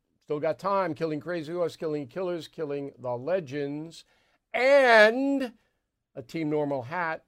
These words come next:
thirty-two ninety-five. Tremendous deal. Word of the day, no pettifogging, and we're living in a world of pettifogging.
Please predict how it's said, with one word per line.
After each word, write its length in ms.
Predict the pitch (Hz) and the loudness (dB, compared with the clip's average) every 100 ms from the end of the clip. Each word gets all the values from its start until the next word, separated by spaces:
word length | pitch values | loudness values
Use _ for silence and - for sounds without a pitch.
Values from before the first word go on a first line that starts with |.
| - | -10
thirty-two 360 | 139 131 - | -8 -8 -12
ninety-five. 600 | 131 110 104 - - - _ _ _ _ _ _ _ | -16 -16 -20 -20 -20 -20 _ _ _ _ _ _ _
Tremendous 1040 | - 135 123 120 127 139 131 110 95 - | -14 -10 -8 -8 -4 -4 -6 -10 -16 -20
deal. 380 | - 110 95 - _ _ _ _ - | -20 -18 -18 -20 _ _ _ _ -2
Word 160 | 165 | 2
of 60 | 180 | 4
the 60 | |
day, 280 | 180 180 175 | 6 8 8
no 200 | 170 165 | 8 4
pettifogging, 1000 | - - 202 196 143 - 131 123 123 139 | 2 -2 -2 0 -4 -6 -4 -4 -8 -6
and 140 | 139 139 | -4 -2
we're 180 | 170 | -2
living 360 | 160 156 165 160 | -2 -4 -4 -4
in 100 | 160 | -2
a 80 | 139 | -2
world 460 | 131 175 170 143 | -2 0 0 0
of 100 | 127 | -4
pettifogging. 760 | - 147 135 107 - - 90 _ | -8 -8 -8 -10 -18 -20 -20 _